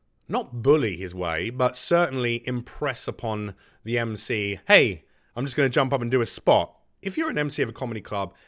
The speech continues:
and Louis C K turns out, one of the most famous faces within that industry, and says he's jumping on, you just go, "Oh, okay, cool. What do you, what do you want me to say? Anything before I bring you up?"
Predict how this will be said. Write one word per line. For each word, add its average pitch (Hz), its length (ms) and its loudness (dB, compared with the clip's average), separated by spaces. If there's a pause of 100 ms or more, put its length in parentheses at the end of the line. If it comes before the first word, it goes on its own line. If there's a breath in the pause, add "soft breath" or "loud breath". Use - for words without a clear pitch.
(120)
and 120 140 -2
Louis 131 220 4
C 123 200 -2
K 123 240 -2
turns 98 240 -6
out, 95 100 -2
one 101 80 -8
of 107 60 -6
the 107 40 -2
most 101 120 -4
famous 110 540 -4 (260)
faces 117 520 -2
within 104 260 -2
that 104 180 -2
industry, 107 400 -6
and 90 80 -8
says 101 220 -6
he's 95 140 -10
jumping 104 300 -4
on, 98 180 -4
you 107 80 -6
just 117 120 -6
go, 127 120 -2
"Oh, 175 220 4
okay, 165 220 0
cool. 147 280 0
What 123 140 -4
do 123 60 -10
you, 113 60 -14
what 123 80 -6
do 120 60 -6
you - 20 -4
want 127 60 -4
me 120 40 -4
to - 60 -8
say? 123 140 -2
Anything 104 280 -4
before 113 180 -6
I 113 60 -2
bring 113 140 -6
you 117 100 0
up?" 123 120 -4